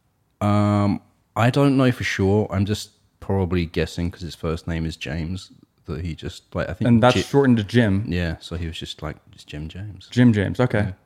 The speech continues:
Speaker 1: Yeah.
Speaker 2: Sure, I'll take that. That, that's
Speaker 1: I think.
Speaker 2: enough.
Speaker 1: I don't know for sure.
Speaker 2: I
Speaker 1: Maybe, maybe that was his nickname growing up. I don't know.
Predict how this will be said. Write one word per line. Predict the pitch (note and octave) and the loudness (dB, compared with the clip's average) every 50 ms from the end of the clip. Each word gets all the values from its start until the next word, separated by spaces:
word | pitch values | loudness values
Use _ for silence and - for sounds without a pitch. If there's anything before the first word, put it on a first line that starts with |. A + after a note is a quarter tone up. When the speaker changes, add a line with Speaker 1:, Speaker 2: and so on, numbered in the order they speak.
| _ - - _ _ _ _ _ _ _ _ _ _ - - - - - F2+ | _ -20 -20 _ _ _ _ _ _ _ _ _ _ -20 -20 -20 -16 -12 -10
Speaker 1:
Yeah. | A2 G#2+ | -8 -8
Speaker 2:
Sure, | - - - C#3 D#3+ E3 A#2 A#2+ | -4 2 4 4 4 4 2 0
I'll | A2 G#2+ | -2 -2
take | - C3 C3 A#2+ - | 0 0 -2 2 2
that. | A#2+ C3 C3+ A#2 A2+ | 4 4 4 2 2
That, | G#2+ G#2+ - - | -2 -4 -4 -4
that's | A2+ G#2 - - | -8 -6 -2 2
Speaker 1:
I | A2 | 4
think. | G#2 | 6
Speaker 2:
enough. | A2+ B2+ A2 - - - - - _ - | 6 4 4 0 -6 -20 -20 -16 _ -4
Speaker 1:
I | F2 | -2
don't | F2 G2 F#2+ F#2+ | -2 0 0 0
know | G2+ G2+ F#2+ | 0 0 -2
for | - - | -2 -4
sure. | - - - A#2 A#2 G2+ F#2 | -6 -6 -2 -2 0 0 0
Speaker 2:
I | F2+ G2 A#2+ C3+ - | 2 4 6 6 6
Speaker 1:
Maybe, | G#2 G2+ - | 4 2 0
maybe | F#2+ G2+ G2+ G2 F#2+ | 0 0 2 2 2
that | G2+ E2+ B1+ | 2 0 0
was | F2+ F2 | -2 -4
his | E2+ F2+ | -4 -2
nickname | F#2+ G2+ - - E2+ E2 E2 | -2 -2 -2 -2 -4 -4 -4
growing | D#2+ E2+ E2 E2 E2 E2+ | -4 -4 -4 -2 -2 -4
up. | D#2+ - - - | -6 -8 -10 -10
I | D#2+ | -10
don't | D#2+ D#2 D#2+ | -8 -8 -8
know. | D#2+ | -8